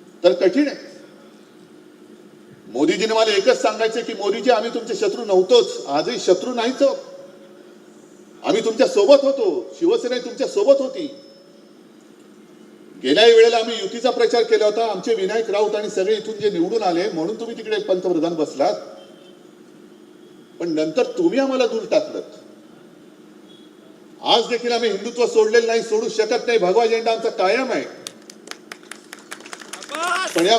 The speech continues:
Speaker 1: भगव्या झेंड्यामध्ये छेद मारण्याचं काम भाजपा करतंय.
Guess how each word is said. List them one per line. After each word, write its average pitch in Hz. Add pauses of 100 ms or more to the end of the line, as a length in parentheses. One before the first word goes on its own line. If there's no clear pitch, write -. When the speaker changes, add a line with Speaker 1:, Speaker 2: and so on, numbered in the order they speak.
(100)
Speaker 1:
भगव्या 226
झेंड्यामध्ये 202 (1900)
छेद 190
मारण्याचं 180
काम 214 (120)
भाजपा 151
करतंय. -